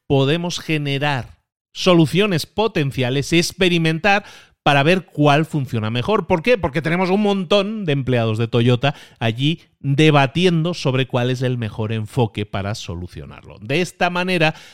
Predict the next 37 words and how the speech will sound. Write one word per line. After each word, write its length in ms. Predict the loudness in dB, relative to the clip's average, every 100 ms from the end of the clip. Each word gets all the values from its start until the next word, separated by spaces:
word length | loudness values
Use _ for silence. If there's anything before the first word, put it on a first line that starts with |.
| -2
aunque 460 | 2 2 2 0
el 120 | 0 0
problema 600 | -4 -2 -2 -2 -4 -2
era 280 | -2 -2 -4
muy 260 | -4 -6
concentrado, 640 | -6 -8 -4 -4 -2 -2 -2
muy 180 | -2
específico 540 | -4 -4 -4 -4 0 0
y 80 | 0
en 120 | 2
teoría 540 | 0 2 0 -4 -8 -16 -20 _ -20 _ _
podíamos 440 | 0 4 4 4
decir, 300 | 2 0 0
"Oye, 240 | 0 -2 -4
solo 420 | -2 0 2 0
es 160 | 0
una 380 | -4 -2 -2 -2
puerta 420 | -4 -2 -2 -2
que 140 | -2 -2
salió 320 | 0 2 2
un 160 | 0 -4
poco 320 | -6 -6 -6
golpeada, 600 | -4 -6 -2 -2 0 0
no 300 | 0 -2 0
pasa 380 | -2 -2 -8 -4
nada". 400 | -2 0 0 -2 -16 _
De 160 | -4 -2
esta 240 | -2 -2
manera 540 | -2 -2 -2 -4 -8 _
hemos 320 | -6 -2 -2 -2
detenido 480 | -2 0 0 2
y 100 | 2
hemos 240 | 2 0 -2
visto 340 | -4 -4 -6
que 120 | -6
ese 200 | -4 -4
problema 600 | -4 -2 0 -2 -2 -6